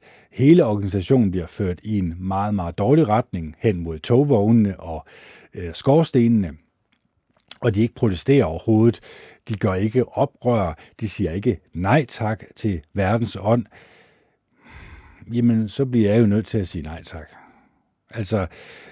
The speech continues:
når jeg kan se, at Jehova Gud, han har forladt organisationen, så bliver jeg nødt til at følge Jehova Gud, den almægtige. Og det er jo, jo, det er jo det, som jeg siger med,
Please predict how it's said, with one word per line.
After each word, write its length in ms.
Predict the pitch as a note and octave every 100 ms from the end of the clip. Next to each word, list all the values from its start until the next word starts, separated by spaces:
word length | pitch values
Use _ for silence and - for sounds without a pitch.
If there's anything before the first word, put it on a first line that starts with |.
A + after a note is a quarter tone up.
| _
når 180 | A2 G#2+
jeg 220 | G#2+ B2
kan 80 | A#2
se, 340 | - C3+ B2+ - - _
at 320 | A2 G2+ E2+ F2+
Jehova 240 | F#2+ F#2+
Gud, 220 | E2+ A#2+
han 140 | A#2 A2+
har 60 |
forladt 360 | F2+ D#2+ F#2+ -
organisationen, 920 | F#2 E2 D#2 E2 D#3 F3 A#2+ G#2 F2 - _ _ _ _ _ _ -
så 160 | G#2+
bliver 220 | G#2 A2
jeg 80 | F#2
nødt 220 | F#2 B2
til 120 | - A2
at 220 | F2+ E2+
følge 380 | - G#2+ B2+ G2+
Jehova 300 | F2 F2 D#2+
Gud, 240 | F#2+ G#2
den 80 | F#2+
almægtige. 580 | E2 G2+ - D2 - _ _ _ _ _ _ _ - - - - -
Og 140 | - A2
det 60 |
er 60 | B2+
jo, 160 | B2 A#2
jo, 220 | G#2 F2+ - - G#3+ - - _ _ _ _ _ _ _ _ - -
det 80 |
er 40 | A2
jo 60 |
det, 220 | G#2 B2+ B2+
som 180 | A2+
jeg 100 | G#2
siger 240 | - C3 C#3
med, 280 | G#2+ G2+